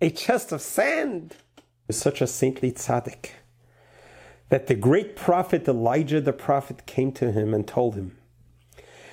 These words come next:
"Tell the king that this isn't just any ordinarily sand,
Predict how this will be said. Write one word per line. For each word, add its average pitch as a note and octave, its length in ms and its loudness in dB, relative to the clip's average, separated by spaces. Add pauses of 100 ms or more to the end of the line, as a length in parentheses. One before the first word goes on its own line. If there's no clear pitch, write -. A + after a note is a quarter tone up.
(120)
"Tell - 260 4
the G#3+ 120 2
king C#3+ 460 0 (1120)
that A#2+ 240 0
this D#3 240 2
isn't F3 540 2
just D3+ 340 0
any D3+ 260 4
ordinarily B2 920 2
sand, G#2+ 640 -2